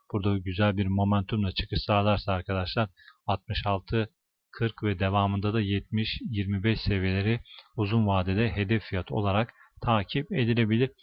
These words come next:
Zirve aşılırsa arkadaşlar yine burada trend çizgimizi takip edeceğiz. Zirve aşılırsa da uzun vadede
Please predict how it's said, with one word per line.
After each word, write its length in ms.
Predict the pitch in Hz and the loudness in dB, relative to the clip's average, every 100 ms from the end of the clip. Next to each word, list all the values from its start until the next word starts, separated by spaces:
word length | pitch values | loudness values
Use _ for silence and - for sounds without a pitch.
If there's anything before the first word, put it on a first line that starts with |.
| _ - | _ -4
Zirve 340 | 110 131 127 | 2 6 6
aşılırsa 500 | 123 - 127 117 123 | 4 4 2 4 4
arkadaşlar 580 | 107 110 107 101 - 120 | 4 4 2 0 -2 -2
yine 340 | 110 110 110 | 2 2 2
burada 200 | 104 107 | 0 -2
trend 320 | - 101 104 | -2 0 0
çizgimizi 500 | - 107 101 101 92 95 | 0 -4 -2 -4 -4 -4
takip 340 | 101 101 - 104 | -2 -2 -4 -6
edeceğiz. 380 | 98 95 110 - _ _ _ - | -4 -2 -2 -4 _ _ _ 0
Zirve 240 | 117 113 | 2 4
aşılırsa 500 | 110 - 113 101 104 | 2 2 -2 0 0
da 80 | 104 | 0
uzun 260 | 104 110 104 | 0 0 2
vadede 460 | 95 92 92 107 | 0 0 0 -2